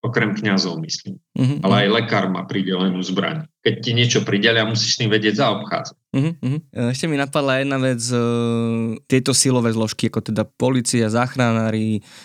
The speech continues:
Speaker 2: oni chodia aj skôr do dôchodku, ale zároveň sa viažú vlastne, že nemôžu z tej práce odísť kedykoľvek, ak, ak už je človek raz vojak, nemôže sa len tak dvihnúť, alebo teda mám správny dojem, že sa viažeš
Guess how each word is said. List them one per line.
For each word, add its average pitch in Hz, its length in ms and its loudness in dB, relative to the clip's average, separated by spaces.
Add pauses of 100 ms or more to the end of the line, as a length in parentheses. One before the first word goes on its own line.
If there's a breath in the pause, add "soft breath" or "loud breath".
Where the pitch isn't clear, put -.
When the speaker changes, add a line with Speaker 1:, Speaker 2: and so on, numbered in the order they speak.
(160 loud breath)
Speaker 2:
oni 127 480 2 (160)
chodia 135 400 0
aj 123 80 0
skôr 131 240 0
do 110 80 2
dôchodku, 113 640 -2
ale 120 160 2
zároveň 160 480 2
sa 139 400 0 (320 loud breath)
viažú 143 640 2
vlastne, 131 400 0
že 135 80 2
nemôžu 147 400 2
z 147 160 -4
tej 143 80 -4
práce 143 240 -2
odísť 131 560 0
kedykoľvek, 117 400 0
ak, 110 140 -4 (260)
ak 117 80 -4
už 127 180 0
je 113 60 0
človek 131 320 -2
raz 113 240 -2
vojak, 120 400 -2 (240 soft breath)
nemôže 123 480 2
sa - 80 -2
len 117 160 2
tak 123 160 -2
dvihnúť, 117 720 2
alebo 117 160 0
teda 113 240 0
mám 127 160 0
správny 147 480 0
dojem, 143 240 0
že 135 80 -4
sa 139 160 -2
viažeš 131 480 0